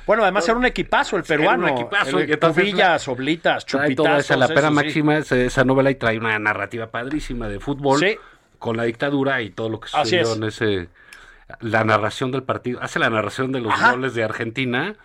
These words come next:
Speaker 2: por capítulo. Entonces, la verdad, es un escritor bastante
Speaker 1: Buen, buen
Speaker 2: completo, ¿no?
Speaker 1: escritor, claro.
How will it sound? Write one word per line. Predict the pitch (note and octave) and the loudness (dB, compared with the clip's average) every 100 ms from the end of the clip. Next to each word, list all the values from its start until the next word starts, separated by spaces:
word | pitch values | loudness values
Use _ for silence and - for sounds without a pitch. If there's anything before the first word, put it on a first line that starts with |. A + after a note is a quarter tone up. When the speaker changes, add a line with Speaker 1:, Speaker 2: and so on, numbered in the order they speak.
| - _ - - | -20 _ -20 -12
Speaker 2:
por | G#2 | -8
capítulo. | A2+ E3 A#3 A3+ | -6 -6 -2 -4
Entonces, | A3+ C4 F3+ | -2 -8 -4
la | F#3 E3 | 2 4
verdad, | F#3 B3 B3 A3 | 4 2 0 -2
es | B3 A#3 | -4 -4
un | G#3 | -8
escritor | D#3 - D3 | -6 -6 -6
bastante | B2+ A#2 D#3+ | -6 -8 -2
Speaker 1:
Buen, | D#3 G#3+ | 0 2
buen | F3+ G#3+ | 2 2
Speaker 2:
completo, | A3+ G3 | 0 0
¿no? | E3 | 2
Speaker 1:
escritor, | G#3+ D4 - | 4 4 2
claro. | F#3 B3 B2 | -2 0 -6